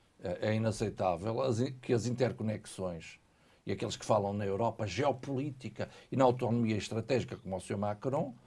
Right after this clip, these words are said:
depois não quer deixar passar a nossa energia nos Pirineus. Nós, é essencial, um país periférico co-, co-, como nós somos, que, eh, estas interconexões, eh, existam.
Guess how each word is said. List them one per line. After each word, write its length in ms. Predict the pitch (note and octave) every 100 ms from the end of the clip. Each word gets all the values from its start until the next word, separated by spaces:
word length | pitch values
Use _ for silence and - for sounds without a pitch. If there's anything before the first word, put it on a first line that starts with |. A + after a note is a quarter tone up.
| - _
depois 200 | - E3+
não 100 | E3+
quer 140 | F3+
deixar 280 | E3+ - E3+
passar 340 | F3 - C#3+
a 40 | A2
nossa 280 | A#2+ A#2+ C#3+
energia 400 | C#3 B2 D#3 E3
nos 160 | D#3+
Pirineus. 500 | - D#3+ F3 D#3 C#3+ - _ _ _ - -
Nós, 540 | B2+ D3+ C#3 F2+ - -
é 120 | B2+
essencial, 840 | A#2+ A#2 C3+ C3 D3+ E3 F#3 - -
um 120 | A#2+
país 280 | B2+ A#2+ -
periférico 600 | A2 A2 A2 F#2 E2+ - - _ _
co-, 220 | - E2 -
co-, 180 | - F#2 - - - - _
como 120 | - F#2+
nós 200 | A#2 -
somos, 420 | D#3+ G3+ B3 - - - - -
que, 320 | F3 F3+ D4+ - - _ -
eh, 200 | D#2+ - - -
estas 380 | B2 A#2 - A2+
interconexões, 1200 | B2+ B2 B2+ B2 B2 A#2+ A#2 - C3 D3 D3 - - -
eh, 220 | F2 D2+ -
existam. 500 | G#2 F2+ F2 -